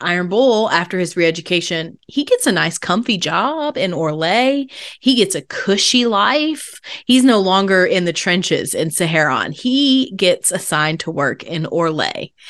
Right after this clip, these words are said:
And so he's basically assigned to be an undercover spy and is pretending to be a Tal Vashoth. And so he's got, like, a real cushy gig now. Um, and he starts working for a mercenary company called the Fisher's Bleeders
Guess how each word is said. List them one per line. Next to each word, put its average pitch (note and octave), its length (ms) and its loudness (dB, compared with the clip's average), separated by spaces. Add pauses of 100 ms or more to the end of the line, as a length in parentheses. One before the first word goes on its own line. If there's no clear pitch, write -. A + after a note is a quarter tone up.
(280)
And F#3+ 180 0
so G3 300 4
he's F#3+ 240 0
basically C#4 540 0
assigned E3+ 560 0
to F#3 80 0
be E3+ 280 2
an D#3 220 -4
undercover E3+ 480 -2
spy E3+ 680 2 (440)
and F3 580 2
is F3 200 0
pretending F3+ 480 -2
to F#3+ 80 -2
be E3 120 2
a D3+ 60 2
Tal D3+ 240 -4
Vashoth. - 440 -6 (260)
And F3 160 -2
so F3 220 4
he's D4 420 -2
got, - 280 -4
like, - 240 -8
a G#2+ 80 -6
real D#3 280 -2
cushy F#3 440 -2
gig C3 440 0
now. D#2+ 540 -2 (400)
Um, F3 260 2
and F3+ 120 2
he G#3 100 2
starts A3 340 0
working F#3 320 0
for G3 160 -2
a E3+ 60 0
mercenary G3+ 580 -2
company A#3 480 -2
called F3 280 -2
the E3 80 -4
Fisher's F3+ 580 -4
Bleeders F#3 840 -4